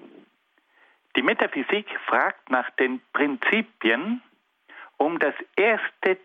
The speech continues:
zu erfassen, das allen Dingen zugrunde liegt. Warum ist denn das eigentlich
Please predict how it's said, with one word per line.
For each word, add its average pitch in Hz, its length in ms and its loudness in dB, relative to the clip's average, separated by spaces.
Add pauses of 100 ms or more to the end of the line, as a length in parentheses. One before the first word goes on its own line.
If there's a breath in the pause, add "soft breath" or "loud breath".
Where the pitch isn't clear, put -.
(120)
zu - 200 0 (120)
erfassen, - 680 -4 (680)
das 95 180 2 (240)
allen 185 600 -4 (120)
Dingen 131 360 0 (220)
zugrunde 127 640 0
liegt. - 300 -6 (1600 loud breath)
Warum 143 560 0
ist - 280 -2
denn 113 140 0
das 107 220 -2
eigentlich 127 580 -2